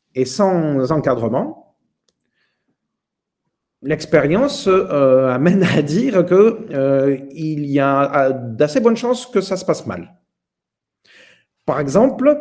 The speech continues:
parce que les rapports de dominance dont je parlais tout à l'heure vont ressurgir, euh, très rapidement. Pour le dire de manière, euh,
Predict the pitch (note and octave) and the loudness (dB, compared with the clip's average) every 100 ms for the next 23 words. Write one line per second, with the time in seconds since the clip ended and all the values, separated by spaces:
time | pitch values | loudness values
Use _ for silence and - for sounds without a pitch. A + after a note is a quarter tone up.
0 | - E3+ - - G3+ C#4 D4 C#3+ C#3 C3 | 0 -2 -2 4 6 6 2 -2 0 0
1 | F3+ A#3 A3+ F3 E3+ E3 D#3 C#3+ E3 - | 0 2 4 6 6 8 6 4 2 -2
2 | D3+ D3 - C#3 C3+ C3+ B2+ C#3+ A3 D4 | -4 -4 -2 0 0 2 2 4 2 -2
3 | - - - _ _ - C#3+ B2+ G#3+ A#3 | -6 -20 -20 _ _ -8 -6 2 2 4
4 | F#3+ - F#3 D#3+ F#3+ B3 B3+ E3+ D#3+ D#3+ | 0 0 -2 -2 -2 -4 0 2 2 0
5 | - A3+ G3 F3+ C#3+ F#2+ - _ _ _ | -4 -2 -2 -2 -2 -4 -8 _ _ _
6 | _ _ _ - A#2 A2 D3+ A2 G2+ G#2 | _ _ _ -6 -4 0 0 0 -2 -2
7 | C3 C3 F2+ F2+ F#2 | -2 -4 -4 -6 -6